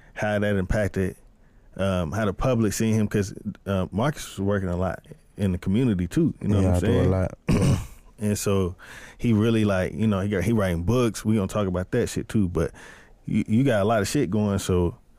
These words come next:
Speaker 1: that I know seeing, and, and the fact that it was on social network so quick, you know what I'm saying? Where it was like, you didn't even really have a chance to even, like,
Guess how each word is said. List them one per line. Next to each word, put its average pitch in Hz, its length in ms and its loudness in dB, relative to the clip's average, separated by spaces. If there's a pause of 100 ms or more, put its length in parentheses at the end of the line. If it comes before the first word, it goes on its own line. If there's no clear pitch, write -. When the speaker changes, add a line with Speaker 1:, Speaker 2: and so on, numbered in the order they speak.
(880)
Speaker 1:
that 101 240 -2
I 117 80 0
know 131 480 2
seeing, 135 320 0
and, 117 340 0
and 113 140 2
the 101 60 0
fact 131 260 0
that 110 120 0
it 110 60 2
was 110 160 2
on 101 280 -2
social 113 320 -2
network 87 420 -2
so 101 200 -2
quick, 139 380 0 (220)
you 113 100 -2
know 110 120 2
what 107 60 2
I'm 107 100 0
saying? 110 420 0 (720)
Where 104 140 2
it 104 40 2
was 104 160 0
like, 92 220 0
you 117 120 0
didn't 107 200 0
even 98 140 -2
really 95 160 -2
have 90 140 0
a 85 40 -8
chance 101 340 -6
to 95 80 -8
even, 92 360 -4
like, - 280 -12